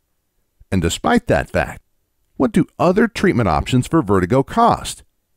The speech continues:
Medications, which don't even work in most cases, range from five hundred dollars to two thousand dollars per year. I don't think I need to discuss the issue of side effects any further. A surgery could easily rack up ten thousand dollars,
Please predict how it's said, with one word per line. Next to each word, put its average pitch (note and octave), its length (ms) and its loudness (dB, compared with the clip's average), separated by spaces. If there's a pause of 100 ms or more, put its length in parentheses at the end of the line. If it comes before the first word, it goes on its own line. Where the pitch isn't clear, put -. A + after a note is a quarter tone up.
(360)
Medications, - 800 -2 (140)
which - 240 -8
don't A#3 200 0
even C#2+ 240 -2
work D#3+ 240 -2
in D#2+ 80 0
most C2 260 -6
cases, - 480 -12 (140)
range F3+ 300 0
from D#2 160 -2
five E3+ 300 0
hundred F#3 220 0
dollars D#3+ 400 0
to - 180 -10 (120)
two G#3+ 220 -2
thousand C3+ 440 0
dollars A2 360 2
per G#2 220 0
year. F2+ 340 0 (800)
I - 60 -4
don't B3+ 180 0
think D#3+ 140 0
I A#2 100 2
need B2+ 160 2
to F#2 80 0
discuss A#2 460 -2
the G2 160 0
issue - 220 0
of - 120 -10
side F3+ 260 0
effects - 360 -4
any G2+ 120 0
further. - 460 -2 (580)
A A2 80 -2
surgery G2 440 0
could - 240 -6
easily G3+ 380 2
rack D#3 260 0
up E3 240 -2
ten E3+ 280 0
thousand C#3 440 2
dollars, A2 520 0